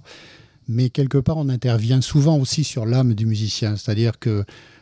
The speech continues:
le, le, le, le musicien qui vient nous voir, euh,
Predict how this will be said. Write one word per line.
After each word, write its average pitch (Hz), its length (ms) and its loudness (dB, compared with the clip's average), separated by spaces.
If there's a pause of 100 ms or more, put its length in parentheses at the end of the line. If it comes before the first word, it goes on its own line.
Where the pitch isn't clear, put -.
le, 135 240 4
le, 123 260 2
le, 110 400 -2
le 123 180 0
musicien 135 360 2
qui 131 100 -2
vient 123 160 2
nous 113 120 0
voir, 151 500 -2 (160)
euh, 95 580 -6